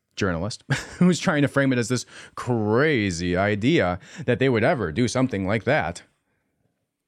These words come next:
And maybe there's a reason that they took photos from nine eleven, trying to th-,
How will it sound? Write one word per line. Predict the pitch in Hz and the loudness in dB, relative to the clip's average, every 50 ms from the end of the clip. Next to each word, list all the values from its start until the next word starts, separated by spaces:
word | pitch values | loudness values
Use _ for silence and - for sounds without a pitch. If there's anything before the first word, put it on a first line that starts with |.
| _ _ _ _ _ _ _ _ | _ _ _ _ _ _ _ _
And | - 120 120 | -2 0 2
maybe | 127 151 156 139 131 | 2 2 2 2 2
there's | 123 117 110 | 2 2 2
a | 110 | 2
reason | 113 139 151 131 117 107 | 2 2 2 2 2 2
that | 101 98 | 2 2
they | 101 107 98 95 92 - _ _ _ - | 2 2 0 0 -2 -4 _ _ _ -6
took | - 139 123 - - | -2 0 0 0 2
photos | 117 117 117 117 110 101 - - - - - | 2 2 2 2 0 0 -4 -8 -12 -8 -4
from | 123 113 104 101 98 107 117 _ _ - | -2 -2 0 0 -2 -4 -6 _ _ -6
nine | 104 110 110 107 | -2 -2 0 0
eleven, | 104 101 107 123 104 98 92 95 113 - _ _ _ _ _ _ _ _ _ _ _ _ _ _ _ _ - | 0 0 0 0 0 0 -2 -4 -6 -8 _ _ _ _ _ _ _ _ _ _ _ _ _ _ _ _ -8
trying | - 135 120 113 107 | -4 -2 -2 0 0
to | 101 104 | -2 -2
th-, | 101 - - - 90 | -4 -6 -12 -14 -12